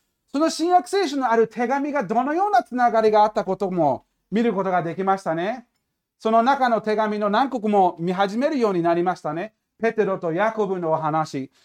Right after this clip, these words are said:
え、お手紙、ちょうど、えーと、迫害を通していろんなところに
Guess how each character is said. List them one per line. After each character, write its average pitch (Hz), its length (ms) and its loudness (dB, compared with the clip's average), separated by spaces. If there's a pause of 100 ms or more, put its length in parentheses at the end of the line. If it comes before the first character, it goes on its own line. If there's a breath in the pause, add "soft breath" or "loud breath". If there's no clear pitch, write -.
(120)
え、 156 180 4
お 180 140 0
手 180 240 -2
紙、 180 340 2 (140)
ち - 120 -6
ょ 208 240 6
う - 20 -2
ど、 220 300 4 (100)
え 165 180 6
ー 165 60 2
と、 170 360 2
迫 214 380 0
害 226 300 6
を 190 100 2
通 220 340 4
し - 60 -18
て 190 220 0 (180 soft breath)
い 160 100 2
ろ 208 160 4
ん 254 60 2
な 277 140 0
と 294 160 -2
こ 262 140 0
ろ 254 80 -2
に 220 220 -2